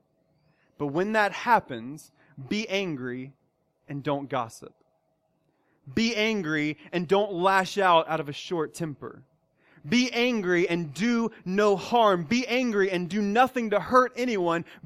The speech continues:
Be angry and don't sin.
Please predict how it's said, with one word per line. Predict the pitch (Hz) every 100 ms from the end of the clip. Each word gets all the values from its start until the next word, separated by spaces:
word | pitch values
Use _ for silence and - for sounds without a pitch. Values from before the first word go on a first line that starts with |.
| 147
Be | 277 285 240
angry | 254 277 214 170 170 170 - -
and | 180 175
don't | 135 202 214 220 - _ _
sin. | - - - 185 131 101 104